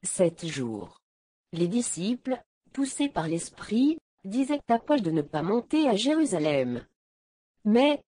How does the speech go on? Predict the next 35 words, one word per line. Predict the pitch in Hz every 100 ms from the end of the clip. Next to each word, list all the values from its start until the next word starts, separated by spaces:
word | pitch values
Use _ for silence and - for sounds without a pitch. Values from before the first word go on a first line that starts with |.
| _
lorsque | 170 165 170 -
nous | 180 202
fûmes | 190 196 202 233
au | 285
terme | 285 247 247
des | 208
sept | - 180 165 170
jours, | 156 147 175 240 247 - _ -
nous | 226
nous | 262 254
acheminâmes, | 220 220 - 247 254 240 254 269 302 302 _
pour | - 180
partir, | - 175 - - 240 277 311 302 _ _ -
et | 220
tous | 311 311 220
nous | 226 240
accompagnèrent | 233 247 262 254 277 285
avec | 285 247 208
leurs | 208 214
femmes | - 269 277
et |
leurs | 175 147 165
enfants | 170 - - 151 160
jusqu'hors | 156 262 302 - 254 - 262 262
de | 160
la | 139
ville. | 143 139 120 117 107 _ _ _ _ _ 220
Nous | 247
nous | 277
mîmes | 285 269
à | 254
genoux | 247 247 269
sur | 269 233
le | 190
rivage, | 202 220 175 139 156 196 233